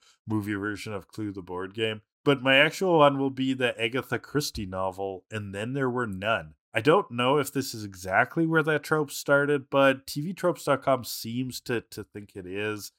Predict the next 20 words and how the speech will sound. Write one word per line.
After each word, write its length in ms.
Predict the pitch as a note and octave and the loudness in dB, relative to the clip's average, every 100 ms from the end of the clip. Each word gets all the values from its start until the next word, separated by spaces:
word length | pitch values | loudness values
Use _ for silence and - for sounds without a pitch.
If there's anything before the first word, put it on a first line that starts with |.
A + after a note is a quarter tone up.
| _ _ - | _ _ -4
It 240 | A#2 B2+ | 0 0
was 260 | A#2 A#2+ G#2 | 0 -4 -4
a 60 | G#2+ | -6
nineteen 380 | A2 A#2 C3+ | -8 -6 -6
thirty-nine 500 | C3 C#3 C3+ B2 A#2 G2 | -2 -2 -2 -4 -4 -2
novel 540 | G2 G#2 G#2 G#2+ F#2+ _ _ | 2 2 2 -2 -4 _ _
that's 220 | - G#2 - | -8 -6 -2
had 280 | A#2 G2+ | -2 -2
play 380 | - - G2+ G#2 | -10 -8 -4 -4
and 160 | G#2+ G2+ | -6 -10
film 480 | - F#2+ G2+ A2 A2+ | -12 -10 -8 -10 -6
adaptations, 840 | A2+ A#2 A#2+ - B2 A#2 A#2+ A2+ | -2 -2 -2 -6 -8 -8 -12 -14
and 100 | G#2 F#2+ | -12 -8
all 200 | G2 G#2+ | -6 -6
of 140 | G#2+ | -6
them 160 | A2 G2+ | -6 -6
have 300 | G#2 G2 - - | -8 -10 -16 -4
taken 280 | D3 C#3+ C#3 | 0 2 2
liberties 640 | A2+ A#2 B2+ A#2+ B2 A2 | 0 2 0 -2 -6 -8
with, 140 | A#2 | -12